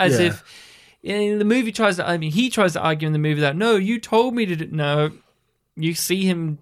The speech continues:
Speaker 1: you see that actor, you, you see the character's face change and lock in and go, "This is what I've gotta do."
Speaker 2: Yeah, so he had an accomplice character with him because, you know, he's squeamish, he doesn't like raw meat, so he was gonna get him to do the dirty work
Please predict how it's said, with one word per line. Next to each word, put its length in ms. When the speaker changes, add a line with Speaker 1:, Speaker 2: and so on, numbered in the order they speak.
Speaker 1:
you 140
see 260
that 220
actor, 680
you, 180
you 200
see 320
the 200
character's 520
face 460
change 600
and 180
lock 300
in 100
and 80
go, 160
"This 320
is 120
what 120
I've 120
gotta 180
do." 260
Speaker 2:
Yeah, 160
so 140
he 200
had 160
an 60
accomplice 640
character 840
with 220
him 200
because, 360
you 60
know, 60
he's 140
squeamish, 460
he 60
doesn't 180
like 160
raw 240
meat, 240
so 80
he 80
was 120
gonna 160
get 180
him 160
to 140
do 180
the 120
dirty 300
work 320